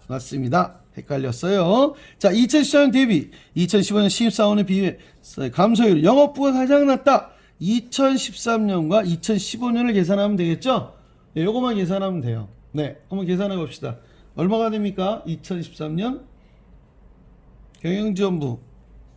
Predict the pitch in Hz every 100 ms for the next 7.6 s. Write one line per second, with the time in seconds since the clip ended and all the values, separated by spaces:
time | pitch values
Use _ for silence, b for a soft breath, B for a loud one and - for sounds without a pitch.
0 | - _ 170 165 214 185 220 214 202 202
1 | 185 - - - b b b _ - 214
2 | 247 - - - 180 214 233 185 131 180
3 | 185 220 269 277 269 262 247 240 - 233
4 | 202 240 247 285 b b b b - 240
5 | 233 214 240 226 220 220 214 214 170 185
6 | 180 - - _ b b b 123 123 180
7 | 156 175 123 120 196 147